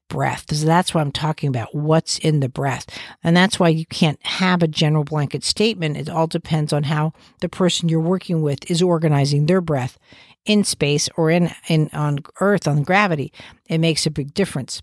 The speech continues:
So these things that we need to learn from working with the astronauts, but also working with football players, working with baseball players. You know, I, I roller skate a lot, and let me tell you, you know, when I'm, I'm getting into it and I've got a good <laughs> bounce going, and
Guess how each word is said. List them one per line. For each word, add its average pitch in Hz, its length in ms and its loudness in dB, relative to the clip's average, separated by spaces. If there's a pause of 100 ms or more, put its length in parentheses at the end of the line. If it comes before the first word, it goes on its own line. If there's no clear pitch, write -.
(160)
So 165 400 2
these 190 280 0
things 190 200 0
that 170 100 0
we 160 120 -2
need 156 180 0
to 139 80 0
learn 185 360 2
from 139 380 -2 (540)
working 185 440 2
with 151 140 2
the 156 120 0
astronauts, 151 640 0
but 160 100 -4
also 185 380 0
working 160 400 0
with 156 140 0
football 220 340 0
players, 123 520 -2
working 156 300 -2
with 156 140 0
baseball 180 400 0
players. 143 480 -6 (640)
You 156 100 0
know, 135 180 -2
I, 156 160 2
I 156 160 2
roller 170 300 4
skate 151 300 0
a 143 40 2
lot, 139 280 0
and 151 80 -4
let 156 100 -4
me 151 80 -4
tell 190 240 -2
you, 170 200 0
you 143 200 -4
know, 135 160 -4
when 147 200 -4
I'm, 147 380 -2 (340)
I'm 170 100 4
getting 180 340 2
into 196 260 0
it 165 80 4
and 151 100 -4
I've 160 100 0
got 175 180 2
a 170 40 4
good 160 200 0
<laughs> 196 80 0
bounce 202 300 2
going, 156 420 0 (420)
and 170 300 0